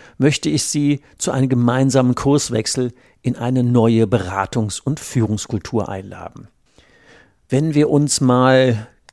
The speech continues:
tief in die Augen gucken oder die Hand aufs Herz Frage stellen, wissen wir doch alle sehr genau, dass mehr vom Gleichen keinen Durchbruch bringt.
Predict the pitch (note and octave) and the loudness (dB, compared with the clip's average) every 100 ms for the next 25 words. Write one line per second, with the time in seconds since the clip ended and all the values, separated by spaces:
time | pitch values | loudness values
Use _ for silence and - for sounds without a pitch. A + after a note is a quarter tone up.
0 | _ - A3+ F3+ D#3 C3+ D#3 F3+ E3+ E3 | _ 2 4 4 2 2 4 4 2 0
1 | - D#3 D3 - B2+ A#2+ A#2 A2+ A#2 A#2+ | -2 -2 -2 -2 0 0 -2 -2 -4 -2
2 | E3+ B2+ - B2 D3 - G#2+ G2 G2+ - | 0 0 -2 -2 -2 -2 -6 -6 -6 -4
3 | A#2 A#2 D3 C#3 - - - - C3+ D3+ | -2 -2 -4 -6 -14 -20 -20 -4 -2 0
4 | D3+ C3+ A#2+ - A#2+ C3 A2 A2+ A2+ G#2+ | 2 2 2 0 2 4 4 2 2 0
5 | F#2+ G2+ G#2 G#2+ - A2+ A#2+ A#2+ A#2 A2 | 2 0 0 -4 -4 -2 0 0 -2 -4
6 | G2+ G#2 - A#2 - G#2 F#2+ G2 G#2 G#2 | -4 -4 -4 -6 -6 -6 -6 -6 -8 -10
7 | - - - - - - | -14 -16 -14 -12 -12 -12